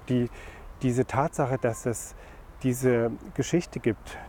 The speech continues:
die ganz ungewöhnlich ist, also dass es nicht ein, von Anfang an eine zum Beispiel Schloss- oder eine private Parkanlage war, die dann irgendwann öffentlich zugänglich wurde, sondern wirklich ein Friedhof,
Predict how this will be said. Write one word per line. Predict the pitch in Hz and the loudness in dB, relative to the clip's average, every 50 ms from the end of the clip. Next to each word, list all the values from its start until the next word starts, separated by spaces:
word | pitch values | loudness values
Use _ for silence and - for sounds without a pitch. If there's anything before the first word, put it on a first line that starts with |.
| - | -6
die | - 120 | -4 2
ganz | - 127 120 120 - | 2 4 2 2 2
ungewöhnlich | - 139 143 151 147 107 113 117 110 107 107 - | 2 2 4 4 2 0 0 2 2 2 0 -2
ist, | 139 123 - | -4 -4 -4
also | - 127 110 123 | -4 -2 -2 0
dass | 110 123 120 113 | 0 0 0 0
es | 131 - - | -2 -2 -2
nicht | 131 123 - 139 | -4 -2 -2 -2
ein, | 127 113 110 | 0 0 0
von | 110 - 123 123 | 0 -2 -4 -4
Anfang | 123 120 113 - 120 120 113 | -2 -4 -2 -2 -2 0 2
an | 120 131 131 | 2 0 0
eine | - 117 110 110 104 104 | 0 0 0 0 -2 -2
zum | - - 113 | -4 -4 -2
Beispiel | 110 110 - - 120 | -2 -2 -2 -4 -8
Schloss- | 101 - - 120 131 - - - - | -4 2 4 4 4 2 0 -6 -4
oder | 131 120 123 | -2 0 0
eine | 117 110 107 | -2 -2 -4
private | - - 117 104 117 120 - 131 | -2 -2 0 2 2 2 0 -2
Parkanlage | - - 117 127 135 - 151 127 127 123 120 123 120 113 | -2 0 0 0 0 -2 -4 -2 0 0 0 0 0 0
war, | 117 117 110 113 | 0 0 0 0
die | 123 165 | 0 0
dann | 160 110 113 123 | 2 0 0 2
irgendwann | 127 120 120 120 110 113 113 123 | 2 2 2 4 2 2 0 0
öffentlich | 131 113 - 131 117 - | -4 -4 -2 -2 -4 -4
zugänglich | - - 156 156 147 131 127 117 - - | -4 -6 -2 0 0 0 0 -2 -2 2
wurde, | - 123 127 120 110 | 2 4 4 4 2
sondern | - 120 113 117 113 107 | 2 2 4 4 4 4
wirklich | 120 127 - - - - - - - - - - - - - - - - - | 2 2 0 -2 -14 -14 -14 -14 -14 -14 -14 -16 -16 -18 -18 -18 -18 -10 -2
ein | - 120 117 110 | 0 2 2 2
Friedhof, | - - - 135 160 - - 160 160 156 - - | 0 0 0 0 0 2 4 4 4 2 0 -8